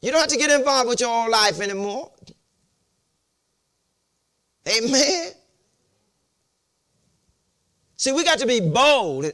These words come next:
and, and tell people that. He says, uh, uh, let's begin, it says, "Go therefore and make disciples of all nations, helping the people to learn of me, believe in me,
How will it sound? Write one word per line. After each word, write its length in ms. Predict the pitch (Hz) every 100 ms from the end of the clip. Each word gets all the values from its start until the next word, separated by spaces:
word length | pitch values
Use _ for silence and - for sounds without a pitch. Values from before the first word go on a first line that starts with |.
| 190
and, 140 | 160
and 120 | 185
tell 220 | - 294 262
people 320 | 226 135 156
that. 220 | - - _ _ _ _ _ _ _ _ _ _ _ _ _ _ _ _ _ _ _ _ _ _ _ _ _ _ _ _ _ _ _
He 100 | 208
says, 480 | 269 220 160 175 -
uh, 220 | 180 175 165 196 - - - - -
uh, 240 | 165 156 139 139
let's 160 | 175
begin, 160 | 165 202
it 120 | 160
says, 280 | 202 160 -
"Go 120 | 202 233
therefore 260 | 233 233
and 80 | 220
make 140 | 226
disciples 680 | 202 220 208 208 202 214 - -
of 120 | 160
all 240 | 190 214
nations, 340 | 214 208 185 175
helping 400 | 220 214 214 208 -
the 100 | 151
people 360 | - 247 175 202
to 120 | 170
learn 340 | 151 202 254
of 100 | 269
me, 240 | 196 165 165
believe 420 | 160 180 269 262
in 160 | 214 165
me, 320 | 151 160